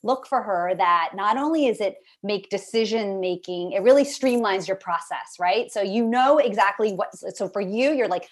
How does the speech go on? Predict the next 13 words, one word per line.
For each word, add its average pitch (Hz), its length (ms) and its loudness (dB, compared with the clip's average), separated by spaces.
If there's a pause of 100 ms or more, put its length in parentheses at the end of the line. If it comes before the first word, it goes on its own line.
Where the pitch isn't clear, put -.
"Funky 214 340 -2
leggings, 233 400 6 (180)
that's 202 300 2
me. 202 360 -4
Plain 233 340 0
leggings, 302 500 2
nope, 294 320 4
I'm 233 100 -2
not 254 180 4
gonna 269 160 2
look 277 180 2
over 269 220 6
there," 269 420 6